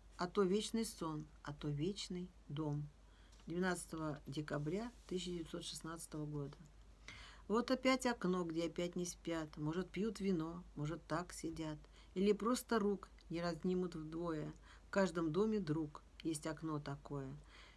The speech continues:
Крик разлук и встреч. Ты — окно в ночи. Может, сотни свеч, может, три свечи. Нет и нет уму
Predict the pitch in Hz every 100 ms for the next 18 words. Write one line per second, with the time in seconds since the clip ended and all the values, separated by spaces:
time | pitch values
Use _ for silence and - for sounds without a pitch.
0 | - - 214 233 214 220 175 185 180 190
1 | 175 151 156 147 - - - - - 202
2 | 233 - - 160 170 180 170 165 160 -
3 | 156 147 151 - - - - - 190 220
4 | 208 - 233 226 208 196 180 175 156 -
5 | 165 156 160 - 151 147 147 143 - 139
6 | 143 - - - - 180 220 247 - -
7 | 202 190 175 - 175 175 160 151